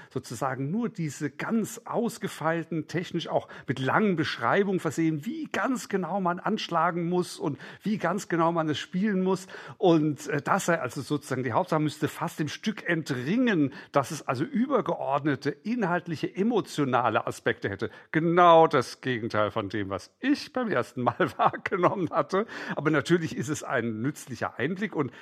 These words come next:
ich fand eigentlich am faszinierendsten, wenn, äh, Grau Schumacher, die ja sich ihre Vornamen weglassen, Andreas und Götz, äh, erzählten, wie sie das, wie sie das sehen und wie sie das erleben. Und natürlich, also wie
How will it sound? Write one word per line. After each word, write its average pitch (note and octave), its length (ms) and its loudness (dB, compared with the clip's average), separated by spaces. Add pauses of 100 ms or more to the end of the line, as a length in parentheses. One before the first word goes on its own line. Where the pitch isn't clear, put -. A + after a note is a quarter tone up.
ich - 140 -4
fand F#3+ 240 0
eigentlich C3+ 340 -2
am B2 100 -2
faszinierendsten, C#3 1080 -2
wenn, A#2+ 280 0 (240)
äh, A#2 320 2
Grau A#2+ 320 0
Schumacher, D#3 600 -2 (200)
die C#3 80 0
ja C3 120 2
sich - 280 -8 (180)
ihre C3+ 160 -4
Vornamen A2+ 640 0
weglassen, A2 420 0
Andreas A2 480 -4
und G2 120 -8
Götz, - 360 -2 (320)
äh, C3+ 60 -2
erzählten, D3+ 1000 2
wie D#3+ 100 0
sie D#3+ 160 -4
das, - 400 -2
wie B2 80 -4
sie G3+ 220 -2
das D#3+ 260 -2
sehen B2+ 220 0
und A#2 160 -4
wie A#2+ 60 -6
sie F3+ 180 -6
das G#3 200 -2
erleben. A#2 540 -4 (280)
Und C#3+ 260 2
natürlich, D3+ 560 0
also A#2+ 280 -8
wie D3+ 220 -4